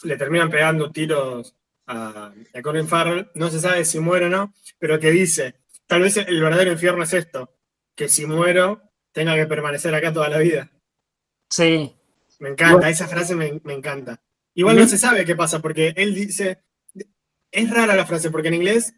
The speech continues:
Speaker 1: dice, eh, "esperaba en pasado no morir". O, ay, es, no sé cómo traducirla, pero
Speaker 2: No,
Speaker 1: es como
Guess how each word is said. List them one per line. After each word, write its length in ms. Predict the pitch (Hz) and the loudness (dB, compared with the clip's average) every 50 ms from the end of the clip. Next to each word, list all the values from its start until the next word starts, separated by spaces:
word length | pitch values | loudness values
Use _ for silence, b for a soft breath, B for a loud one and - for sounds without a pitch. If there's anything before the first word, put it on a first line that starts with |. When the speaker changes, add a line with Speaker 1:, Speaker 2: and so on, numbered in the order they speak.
| _ _ _ | _ _ _
Speaker 1:
dice, 460 | 160 165 170 160 - 147 135 131 - _ _ _ _ _ _ _ _ _ - _ _ _ _ _ _ | -2 -2 0 0 -2 -4 -6 -10 -12 _ _ _ _ _ _ _ _ _ -20 _ _ _ _ _ _
eh, 840 | - 147 147 143 143 139 139 135 135 131 131 127 131 131 131 131 - _ _ _ _ _ _ _ _ _ _ _ | -6 -2 -2 0 0 0 -2 -2 -4 -6 -8 -8 -10 -12 -14 -16 -18 _ _ _ _ _ _ _ _ _ _ _
"esperaba 880 | - 160 - - _ 175 165 165 196 214 220 220 226 226 233 254 262 - - | -10 -10 -10 -4 _ 2 2 4 4 2 2 2 2 2 2 0 -2 -4 -6
en 120 | 175 156 | -6 -4
pasado 680 | 151 156 156 - 208 220 214 220 226 240 277 - _ _ _ _ _ _ _ - | -4 -4 -4 -2 -4 -2 -2 -2 -4 -6 -6 -10 _ _ _ _ _ _ _ -2
no 140 | 156 175 180 | 0 0 2
morir". 500 | 180 175 170 165 170 165 151 143 139 - _ _ _ _ _ _ _ _ _ _ _ _ _ _ _ _ _ _ | 4 2 4 4 2 2 0 -2 -8 -12 _ _ _ _ _ _ _ _ _ _ _ _ _ _ _ _ _ _
O, 160 | 160 165 - - _ _ _ | -10 -10 -10 -12 _ _ _
ay, 220 | - 180 185 190 196 | -2 0 0 0 0
es, 140 | 208 202 - - - - - | -2 -6 -6 -8 -16 -6 -2
no 100 | 190 226 | 0 2
sé 100 | 240 233 | 4 6
cómo 160 | 233 220 196 | 6 6 6
traducirla, 540 | 180 180 170 165 - 175 151 147 143 143 - _ _ _ _ b b | 6 4 4 4 2 0 0 -2 -4 -6 -10 _ _ _ _ b b
pero 140 | _ - - | _ 4 6
Speaker 2:
No, 60 | 202 | 6
Speaker 1:
es 80 | - 208 | 6 6
como 440 | 196 - 208 185 165 160 160 151 | 4 2 2 0 2 0 0 -2